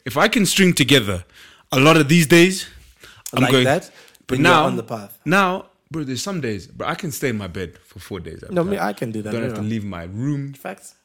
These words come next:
Speaker 1: I don't have to eat. I'll literally eat, like, a protein bar for, like, three days.
Speaker 2: You would have already planned your snacks in that, in
Speaker 1: No, I
Speaker 2: that
Speaker 1: literally
Speaker 2: space
Speaker 1: have,
Speaker 2: of time.
Speaker 1: yeah, I literally
Speaker 2: You're
Speaker 1: have
Speaker 2: like,
Speaker 1: this
Speaker 2: "I don't even have to, I just have to roll over."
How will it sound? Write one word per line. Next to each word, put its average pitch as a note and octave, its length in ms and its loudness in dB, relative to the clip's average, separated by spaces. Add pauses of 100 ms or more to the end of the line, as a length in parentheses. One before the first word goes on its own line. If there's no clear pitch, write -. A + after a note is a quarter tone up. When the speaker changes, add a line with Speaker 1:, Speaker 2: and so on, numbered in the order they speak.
(100)
Speaker 1:
I G#2+ 140 -10
don't A2 260 -8
have A2 160 -8
to - 100 -18
eat. C3 220 -10 (100)
I'll A2 160 -4
literally B2 400 -8
eat, F#2+ 80 -8
like, F#2 160 -14
a - 40 -16
protein F#2+ 440 -12
bar - 200 -20 (360)
for, - 140 -18
like, F2 200 -16
three F2+ 180 -14
days. C#3 120 -10
Speaker 2:
You F#3 80 0
would B3 80 -4
have F#3+ 100 2
already E3 260 -4
planned E3+ 260 -6
your C#3+ 80 -8
snacks C#3 320 -8
in C3 120 -4
that, B2+ 200 -2
in - 0 -
Speaker 1:
No, D3+ 100 -2
I C#3 40 -2
Speaker 2:
that C3+ 80 0 (120)
Speaker 1:
literally F#3 140 4
Speaker 2:
space D3 300 4
Speaker 1:
have, B2 80 -2
Speaker 2:
of - 40 -10
time. A#2+ 380 -2
Speaker 1:
yeah, D3 140 2
I - 20 6
literally D#3+ 300 2
Speaker 2:
You're D3 80 6
Speaker 1:
have D3+ 80 2
Speaker 2:
like, D3+ 100 2
Speaker 1:
this D3 80 2
Speaker 2:
"I D3+ 80 2
don't D#3+ 180 0
even C#3+ 160 -2
have C3+ 160 -4
to, C3+ 60 -10
I D3 80 -2
just D#3 140 -4
have D#3 140 -2
to C#3 80 -4
roll B2+ 280 0
over." G#2 320 -4